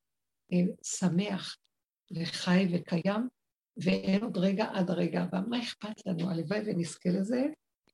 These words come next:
תדעו שזה עובד, תתעקשו על זה חזק חזק. אני מברכת אתכן. אם אתן רוצות עוד שאלה,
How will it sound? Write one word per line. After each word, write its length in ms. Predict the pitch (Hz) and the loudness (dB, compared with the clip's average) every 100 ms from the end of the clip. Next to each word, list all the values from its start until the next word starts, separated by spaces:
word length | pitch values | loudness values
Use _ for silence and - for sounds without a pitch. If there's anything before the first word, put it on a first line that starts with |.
| _ _ | _ _
תדעו 280 | - 185 240 | 2 4 4
שזה 300 | - 233 196 | 4 4 6
עובד, 280 | 175 175 170 - | 4 4 2 2
תתעקשו 500 | 175 185 - 233 226 | 0 0 0 0 2
על 120 | 226 | 0
זה 200 | 190 220 | -2 -6
חזק 420 | - 185 175 165 | -4 0 0 -2
חזק. 300 | - 151 156 - _ _ - | -4 -4 -6 -8 _ _ 2
אני 120 | 180 | 4
מברכת 380 | 175 202 220 220 | 4 2 0 -6
אתכן. 340 | - - 175 175 - _ _ | -4 -2 -2 -2 -8 _ _
אם 60 | 185 | 0
אתן 260 | 180 214 277 - | 2 0 -2 -4
רוצות 320 | 185 196 202 | -4 -2 -4
עוד 180 | 269 226 | 0 0
שאלה, 460 | - 190 165 170 | 2 2 2 2